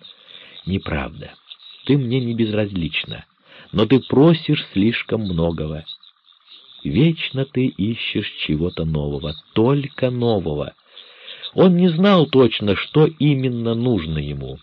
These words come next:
но что он нужен Розе, был уверен. «Мы переедем в деревню. Тебе будет хорошо. Чтобы никогда тебя там не видеть. Ни за что».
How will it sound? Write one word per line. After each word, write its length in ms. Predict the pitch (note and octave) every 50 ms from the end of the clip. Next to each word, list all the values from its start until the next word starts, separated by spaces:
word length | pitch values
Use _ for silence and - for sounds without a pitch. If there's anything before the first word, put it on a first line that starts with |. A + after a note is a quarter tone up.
| _ _ _
но 200 | - D#2 G#2+ A#2
что 340 | - - - - C#3+ C#3+ C3+
он 160 | C3 B2+ - - -
нужен 640 | G2+ B2+ E3+ G#3+ A#3 G#3+ D3+ G2 F#2+ F2 D#2+ D#2
Розе, 640 | D#2+ E2+ F#2 G#2 F#2+ E2 D2+ C#2+ D2+ C#2+ C#2 - - - _ _ _ -
был 260 | - G2+ C#3+ D#3 D#3
уверен. 560 | D#3+ D3 A#2 F2 D#2+ D2+ D2+ C#2+ C2 C2+ - _ _ _ _ _ E2+ E2+ _ _ _ _ - _ _ _ _ - -
«Мы 220 | - G2+ D3 D#3
переедем 560 | D#3 D#3+ D3 C#3+ D3 D3 D3 C#3+ C3 C3+ B2+
в 60 | A#2 A2+
деревню. 580 | A#2 C3 A#2 G2 D#2+ C#2+ C2+ C2 C2+ C#2 C#2 - _ _ _ _ _ - - _ - -
Тебе 180 | - A#2+ C3 C#3
будет 300 | C3+ B2+ B2+ B2 A#2+ -
хорошо. 560 | - - G2+ A2 G#2+ - - - C#2 C#2 D#2 - _ _ _ - - - _ _ _ _ _ _ _ _ _ _
Чтобы 380 | - - - - E2 D#2 E2 D#2
никогда 680 | D#2+ E2+ - - E2 D#2 D#2+ D#2+ D2+ F2+ G#2 A2+ A2+
тебя 440 | - - - G2+ G2 F#2 F#2 G2+ G2+ - -
там 220 | D#2 E2+ F2+ F2+
не 200 | F2 F2 F2+ F2+
видеть. 640 | E2 F2+ F2+ E2 D2 - - - - - - - - _ _ _ _ _ _ _ - - - - - -
Ни 340 | - E2+ F#2 G#2 C3+ F3+ G3
за 220 | F3 C#3 C#3 D3+ D3+
что». 460 | - - - - - _ E2+ E2 D#2+